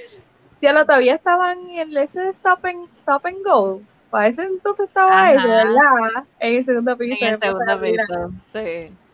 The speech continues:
Speaker 1: Todo el mundo iba para ahí, obvia-, obviamente me iba para ahí. <laughs> Fue bien awkward.
Speaker 2: Eh, en Jeru.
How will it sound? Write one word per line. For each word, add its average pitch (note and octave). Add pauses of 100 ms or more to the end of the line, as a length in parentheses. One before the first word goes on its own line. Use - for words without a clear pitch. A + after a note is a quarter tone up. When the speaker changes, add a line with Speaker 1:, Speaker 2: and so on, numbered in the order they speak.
Speaker 1:
Todo E4
el E4
mundo F4+
iba E4+
para D#4+
ahí, C#4
obvia-, A#3+
obviamente C4
me A#3+
iba A3
para A3+
ahí. - (360)
<laughs> -
Fue A#3+
bien B3+
awkward. G#3+ (1500)
Speaker 2:
Eh, E3+
en F#3
Jeru. G3+